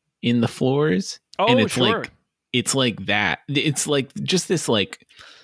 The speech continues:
Speaker 1: like, I saw it when they were putting it in. It's just like a, like, a grid of, like, wires that goes under the, the flooring. But then, like, every room has a thermostat.
Speaker 2: Mm.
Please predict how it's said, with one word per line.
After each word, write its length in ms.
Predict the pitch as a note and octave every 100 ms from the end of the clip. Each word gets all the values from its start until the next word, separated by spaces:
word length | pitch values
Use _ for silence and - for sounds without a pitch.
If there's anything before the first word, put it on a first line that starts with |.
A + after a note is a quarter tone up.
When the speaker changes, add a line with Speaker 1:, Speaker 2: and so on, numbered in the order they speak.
| _
Speaker 1:
like, 160 | C3+ A#2+
I 80 | A#2+
saw 240 | F3 B2+
it 60 | D2+
when 140 | G2+
they 100 | G2
were 120 | F#2
putting 280 | - G#2+ F#2
it 120 | E2+
in. 180 | G#2+ F2+
It's 120 | D2
just 280 | - C3 -
like 200 | F2+ F2
a, 240 | F2+ D2+ - -
like, 300 | A2+ E2 -
a 80 | G2+
grid 680 | G2 G2+ E2 E2 F#2 F2 - _ -
of, 180 | F#2+ G2
like, 220 | E2 -
wires 520 | E2+ D#2 F#2+ E2 -
that 140 | G#2
goes 280 | - F#2 F2+
under 360 | G#2 G#2+ F#2+ E2+
the, 240 | E2+ C#2+ - _ - -
the 80 | G2+
flooring. 680 | - C3+ B2 F2 E2 F#2+ - - - - - _ _ -
But 220 | A#2 -
then, 640 | G2 F#2+ F#2 F2+ F2 - _ _ _ - C#3
like, 260 | A2 - -
every 300 | C3 A#2+ A2
room 320 | A2 A#2 F#2+
has 320 | - G2+ F2+
a 80 | -
thermostat. 680 | - G2+ C#2 - - - - _ -
Speaker 2:
Mm. 640 | D#3+ F#3+ A#3+ A3 C3 F2+